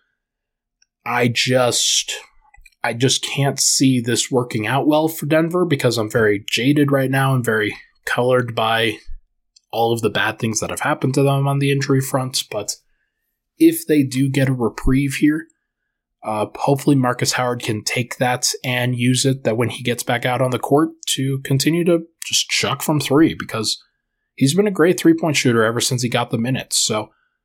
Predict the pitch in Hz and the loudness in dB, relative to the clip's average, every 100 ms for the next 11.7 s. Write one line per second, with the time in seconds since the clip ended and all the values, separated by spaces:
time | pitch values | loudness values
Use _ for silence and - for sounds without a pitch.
0 | _ _ - 123 117 135 127 127 139 135 | _ _ -2 -2 2 2 2 0 2 2
1 | - 120 135 - - _ _ _ _ _ | 0 0 0 -2 -10 _ _ _ _ _
2 | _ _ _ _ _ _ - - _ _ | _ _ _ _ _ _ -18 -18 _ _
3 | _ _ _ _ - 160 156 151 143 135 | _ _ _ _ -4 -2 -2 -6 -4 0
4 | 139 139 139 131 127 120 - 135 127 127 | 2 2 0 0 0 0 0 2 4 4
5 | 120 123 127 - - 127 127 135 - - | 4 2 2 -2 0 -2 -2 0 -2 -2
6 | - 110 110 - - - - 131 127 131 | -6 -4 -2 0 0 -2 0 0 0 -2
7 | - - - - 110 107 - 143 131 120 | -2 -2 -8 -6 -4 -4 2 4 4 2
8 | 123 - 120 110 - 123 120 120 - - | 0 -2 0 0 0 0 0 -2 -4 2
9 | 127 113 - 170 117 117 110 - 123 120 | 2 2 0 0 -2 -4 -4 -4 -4 -2
10 | 117 - 170 165 - - 156 147 135 127 | -2 0 2 2 2 0 2 2 4 2
11 | 135 120 120 - 127 117 127 | 2 0 0 0 -2 -2 -6